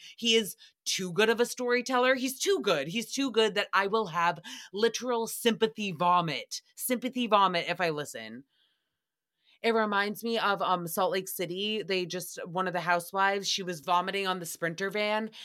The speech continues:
and she was like, "Close the door, close the door," 'cause she didn't want the,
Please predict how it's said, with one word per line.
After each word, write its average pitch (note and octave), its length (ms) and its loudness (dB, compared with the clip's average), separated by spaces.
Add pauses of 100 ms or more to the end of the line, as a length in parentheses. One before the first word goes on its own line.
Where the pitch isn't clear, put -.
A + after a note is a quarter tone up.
(180)
and G3+ 280 -2
she - 100 -4
was G3+ 160 -4
like, A3 160 4 (160)
"Close G#4 280 4
the A4 120 2
door, G4+ 360 6
close G4+ 320 2
the A4 120 4
door," G4+ 320 4
'cause B3+ 140 -2
she C4 120 2
didn't B3 280 4
want B3+ 240 0
the, C#4 160 2